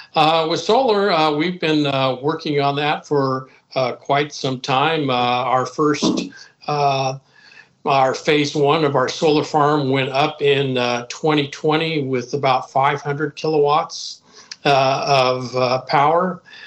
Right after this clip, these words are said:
Uh, and, uh, that, uh, phase one was successful and integrated into our power grid here, power grid here along with the wind. Uh, and, uh,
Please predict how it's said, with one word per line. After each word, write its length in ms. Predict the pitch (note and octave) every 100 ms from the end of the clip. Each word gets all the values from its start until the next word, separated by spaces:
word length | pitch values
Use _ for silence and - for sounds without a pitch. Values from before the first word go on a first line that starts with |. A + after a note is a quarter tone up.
| -
Uh, 280 | D#3+ D3 D3
and, 500 | D3+ D#3 D#3 D3+ C#3+
uh, 200 | D#3+ D3+
that, 440 | C#3 D3 D3 D#3 -
uh, 180 | D3 C3
phase 380 | - D#3+ D3+ C#3+
one 260 | D3 E3
was 180 | D3 C#3
successful 760 | C#3 - D#3 C3+ - E3+ F3 - - - _
and 640 | C3+ B2 B2 B2+ B2 C3 C3+
integrated 640 | C#3 C#3+ C#3 C#3+ C#3 C3+
into 260 | C3+ C#3
our 220 | C3 A#2+ B2
power 340 | C#3 C#3 C#3+
grid 300 | C#3+ D3+ C#3+
here, 800 | C3 D3+ D3+ D#3 C3+ D3 - D3 -
power 280 | - D3 D3
grid 200 | C#3+ D3
here 220 | D#3+ D#3
along 280 | C#3 C#3 D3
with 100 | C3+
the 100 | C3+
wind. 460 | C3 D3 E3+ F3 - _ - - - -
Uh, 300 | C#3 C3 C3+
and, 420 | C3 C3+ C3 B2+
uh, 200 | C#3+ C3